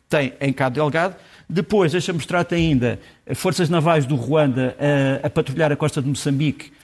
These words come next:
e a base de fuzileiros navais de onde eles vieram, eh, no Ruanda,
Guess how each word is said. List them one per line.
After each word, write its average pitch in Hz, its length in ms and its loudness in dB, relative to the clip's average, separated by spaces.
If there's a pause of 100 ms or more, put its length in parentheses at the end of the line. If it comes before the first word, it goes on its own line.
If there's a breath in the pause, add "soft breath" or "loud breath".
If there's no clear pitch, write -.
(160 soft breath)
e 143 120 4
a 160 60 4
base 160 240 2
de - 60 -10
fuzileiros 143 400 0
navais 131 480 0
de 127 60 -4
onde 143 160 0
eles 135 140 2
vieram, 127 420 -2 (120)
eh, 123 140 -4
no 131 100 4
Ruanda, 131 560 0